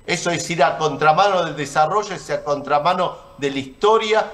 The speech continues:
y del presente de los países que admiramos, y cuando uno va a contramano termina mal.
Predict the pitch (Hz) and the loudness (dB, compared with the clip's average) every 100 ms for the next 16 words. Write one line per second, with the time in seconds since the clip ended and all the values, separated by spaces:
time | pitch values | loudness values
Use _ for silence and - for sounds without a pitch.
0 | - 135 139 131 139 135 - 185 175 165 | -10 -4 -2 -2 -6 -6 -4 -6 -6 -4
1 | 135 123 131 135 160 160 143 135 123 131 | -4 0 2 2 0 -6 -4 -4 -4 -4
2 | 135 180 190 214 220 - - - 139 143 | 2 4 4 -2 -4 -14 -20 -6 -2 -2
3 | 156 185 170 170 170 156 143 143 165 180 | -2 -2 2 2 0 -6 -2 0 0 -2
4 | 175 147 139 151 151 151 175 139 | -4 -6 -6 -4 -2 0 2 2